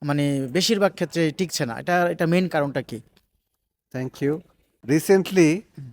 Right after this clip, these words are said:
Speaker 2: আমি যে এরিয়াতে আছি, এখানে অনেকগুলা কাপল আসছে কেয়ার ভিসায়।
Speaker 1: হুম।
Speaker 2: আমি নিজেই দেখলাম যে ছেলেরা কিন্তু এতটা এডুকেটেড না,
Speaker 1: হুম।
Speaker 2: তাদের পয়সা আছে,
Speaker 1: হুম।
Speaker 2: অথবা তাদের ভাই
Speaker 1: আচ্ছা।
Speaker 2: বোন ইংল্যান্ডে থাকে, তারা সাপোর্ট দিচ্ছে দেশে।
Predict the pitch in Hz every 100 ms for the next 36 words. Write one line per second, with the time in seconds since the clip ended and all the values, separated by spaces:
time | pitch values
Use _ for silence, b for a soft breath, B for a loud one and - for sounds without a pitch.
0 | - 120 151 156 156 143 156 147 147 131
1 | - 131 131 131 156 156 139 131 139 131
2 | 135 123 143 - 117 135 120 107 - 110
3 | 139 - _ _ - 156 151 113 107 85
4 | 90 - _ _ - 123 107 - 131 170
5 | 180 165 208 180 156 143 120 120 156 123
6 | 123 127 120 113 107 104 - _ _ _
7 | _ _ _ _ - - 165 165 180 185
8 | 214 196 202 170 - 156 165 156 _ -
9 | 135 139 165 139 - 110 127 170 _ _
10 | 151 143 127 143 147 - 139 - 131 98
11 | - - - _ 226 269 139 156 151 147
12 | 160 107 131 139 151 147 - _ - 92
13 | 123 147 156 151 - 139 151 156 156 151
14 | 139 147 143 - 135 156 143 139 143 113
15 | 98 104 82